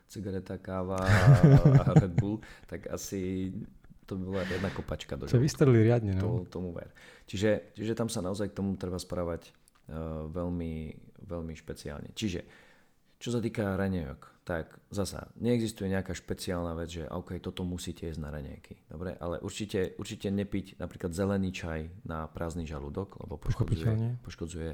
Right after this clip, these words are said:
Speaker 1: no, ono to není až také
Speaker 2: Á, ok.
Speaker 1: pochopiteľné, to je pochopiteľné pre teba, ale pre bežného človeka nie. Zelený čaj by sa mal piť, keď je plný žalúdok, ok, lebo ono poškodzuje trošku, e, in žalúdku, lebo je veľmi ochladzujúci.
Speaker 2: Ochladzujúci, hej.
Speaker 1: Keď napríklad v lete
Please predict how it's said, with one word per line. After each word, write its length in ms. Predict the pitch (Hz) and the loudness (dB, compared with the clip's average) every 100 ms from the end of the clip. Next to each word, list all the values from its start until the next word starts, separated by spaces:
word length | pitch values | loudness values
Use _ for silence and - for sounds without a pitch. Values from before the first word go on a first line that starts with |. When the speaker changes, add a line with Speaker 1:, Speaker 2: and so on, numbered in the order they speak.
| - | -6
Speaker 1:
no, 140 | - 123 | -2 0
ono 180 | 80 107 | 0 -2
to 140 | 101 92 | -4 -6
není 180 | 95 | -4
až 140 | 87 - | -6 -8
také 180 | - - | -10 0
Speaker 2:
Á, 80 | 131 | 2
ok. 80 | 120 | 2
Speaker 1:
pochopiteľné, 440 | - 101 92 90 98 | 0 -2 0 0 -2
to 140 | 98 | -2
je 60 | 98 | -4
pochopiteľné 480 | 101 101 98 92 98 | -2 -2 0 2 4
pre 140 | 98 | 4
teba, 260 | 98 95 78 85 | 4 4 2 2
ale 260 | 95 80 | 2 0
pre 220 | 78 76 | -2 -6
bežného 400 | 78 80 82 82 | -6 -8 -8 -8
človeka 340 | 80 - 78 87 | -8 -10 -8 -6
nie. 160 | 90 - - - - - - | -6 -8 -16 -16 -16 -16 -4
Zelený 320 | 92 117 107 | 2 4 4
čaj 180 | 107 85 | 2 -2
by 60 | |
sa 100 | - | 0
mal 160 | 92 87 | 0 -2
piť, 240 | - 90 - | -4 -10 -8
keď 120 | 85 | -8
je 100 | 87 | -8
plný 260 | - 90 78 | -4 -4 -4
žalúdok, 500 | 80 80 - - - | -8 -12 -12 -14 -14
ok, 100 | - | -10
lebo 180 | 80 78 | -8 -6
ono 100 | 78 | -8
poškodzuje 460 | - 82 - 87 80 | -10 -14 -14 -14 -12
trošku, 320 | 80 - 80 78 - | -12 -12 -14 -14 -10
e, 260 | 78 73 80 | -8 -6 -4
in 120 | 85 | -4
žalúdku, 360 | 85 80 - 73 | -4 -4 -6 -8
lebo 200 | 80 76 | -6 -4
je 80 | 78 | -4
veľmi 260 | 82 82 - | -4 -6 -8
ochladzujúci. 680 | - 80 - - 113 113 - | -10 -10 -10 -4 -2 -2 -2
Speaker 2:
Ochladzujúci, 20 | 95 | -4
hej. 220 | 98 101 - | -2 -4 0
Speaker 1:
Keď 100 | 110 | 4
napríklad 300 | 107 - 95 | 6 6 6
v 100 | 90 | 4
lete 300 | 101 - | 4 4